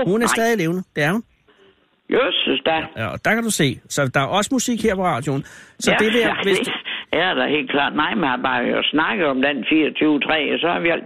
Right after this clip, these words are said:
Speaker 2: tænkt, hvad hulen der for noget?
Speaker 1: Ja, men det er her, vi er. Men jeg, og jeg vil, nu skal du ikke, øh, trættes længere, men vil du ikke hilse Svend over og sige, at, at vi sender stadig to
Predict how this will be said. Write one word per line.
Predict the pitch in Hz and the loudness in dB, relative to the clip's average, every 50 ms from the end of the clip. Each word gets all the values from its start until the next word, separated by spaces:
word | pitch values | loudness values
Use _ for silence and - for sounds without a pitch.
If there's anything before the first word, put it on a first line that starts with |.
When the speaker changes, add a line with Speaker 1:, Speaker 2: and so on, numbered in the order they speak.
| - | -2
Speaker 2:
tænkt, | 165 170 170 - | -2 -2 -2 -2
hvad | - - 175 180 202 | -2 0 0 2 2
hulen | 262 285 311 320 247 208 | 2 2 2 2 2 2
der | 233 240 190 143 - | 0 0 -2 -2 -4
for | 135 | -4
noget? | 143 151 151 143 135 131 | -2 0 0 0 0 -2
Speaker 1:
Ja, | 131 - - - - - | -2 -6 -10 -20 -10 -6
men | - 131 127 | -4 -4 0
det | - 151 | 0 2
er | 151 | 2
her, | 139 202 220 | 4 2 2
vi | 190 175 123 | 2 0 0
er. | 110 101 - _ _ | 0 0 -4 _ _
Men | - 147 151 160 160 | -2 0 2 2 2
jeg, | 170 185 202 196 - | 2 2 2 0 0
og | 180 170 175 | 0 2 2
jeg | 180 185 196 190 | 2 2 0 0
vil, | 202 190 | 0 0
nu | 202 214 | 0 0
skal | 208 - - 214 190 | 0 0 0 0 2
du | 202 196 196 | 2 2 2
ikke, | 190 190 202 214 220 202 180 | 2 2 0 0 0 2 2
øh, | 156 147 | 0 -2
trættes | - - - 147 156 180 - - | -2 -2 -2 -2 -2 -2 -2 0
længere, | 147 135 147 156 | 0 2 2 2
men | 160 160 160 156 139 156 | 2 2 2 0 0 0
vil | 175 175 | 0 2
du | |
ikke | 208 214 208 - | 0 0 0 -2
hilse | 240 247 233 - | -2 -2 0 0
Svend | - 220 185 175 | 0 2 2 2
over | 175 185 | 2 2
og | 185 | 0
sige, | - - 190 185 190 185 - | 0 0 0 0 0 0 0
at, | - 165 160 - - - | 0 0 0 -2 -4 -2
at | - 147 143 | 0 2 2
vi | 156 | 2
sender | 143 - - 196 202 233 | 2 2 2 2 4 2
stadig | 233 - - 190 180 185 185 - | 2 0 2 2 2 2 0 -2
to | - - 233 | -2 -2 -2